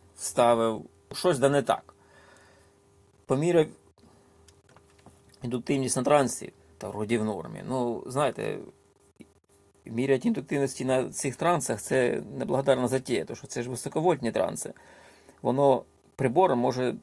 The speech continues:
не видно, а десь на високій напругі десь прошиває, і все, буде ши-, шить десь в трансі, а на виході вже нічого нема. Тому я завідомо поставив новий транс, нічого не помінялось.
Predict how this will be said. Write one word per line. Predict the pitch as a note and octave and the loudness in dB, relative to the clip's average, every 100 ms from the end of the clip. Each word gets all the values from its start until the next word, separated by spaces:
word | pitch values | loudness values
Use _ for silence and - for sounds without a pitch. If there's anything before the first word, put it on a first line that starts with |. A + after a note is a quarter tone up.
| - | -10
не | B2 C3+ | 0 2
видно, | A#2 - - A#2 | 2 -2 -4 0
а | |
десь | B2 C#3 - | 2 0 0
на | C3+ | 0
високій | C3+ C3+ C#3 C3 | 2 -2 -2 -2
напругі | C3 D3+ B2 | 0 0 0
десь | B2 C3 | -2 -2
прошиває, | C#3 - D3+ F3 C#3+ G#2+ B2+ | -4 -2 4 4 4 0 -2
і | |
все, | B2 - | -4 -6
буде | A#2 A#2+ B2 | -4 0 0
ши-, | - C#3 C#3 | 0 -6 -8
шить | C#3 A#2+ | -6 -2
десь | C3 - | -2 -2
в | - | 2
трансі, | F3 E3 - - - - - - - - | 4 4 -2 -6 -10 -18 -20 -20 -16 -2
а | A2 | 0
на | A2+ | 2
виході | B2 D#3+ C3 A#2 | 0 -2 -4 -4
вже | A2+ | -2
нічого | A#2 - B2+ | -2 -2 -2
нема. | A#2+ G2 - - | -2 -4 -8 -2
Тому | B2+ B2 | 0 4
я | C3 A2+ - - - - - - _ _ _ _ _ - | 4 4 -2 -20 -18 -16 -16 -20 _ _ _ _ _ -4
завідомо | A#2+ C#3+ A#2 G#2+ - | 2 4 4 -2 -6
поставив | B2+ - B2 A2 | -4 0 0 0
новий | A#2 C3 C3 | 2 2 2
транс, | C3+ F3 G3+ E3 - _ _ _ _ _ _ _ _ - | 4 4 4 -2 -10 _ _ _ _ _ _ _ _ -12
нічого | G#2 A2+ D#3+ D#3+ E3+ | -4 0 0 4 4
не | C#3+ | 4
помінялось. | - A2+ G#2 - - - - - | 2 -2 -2 -4 -6 -8 -14 -16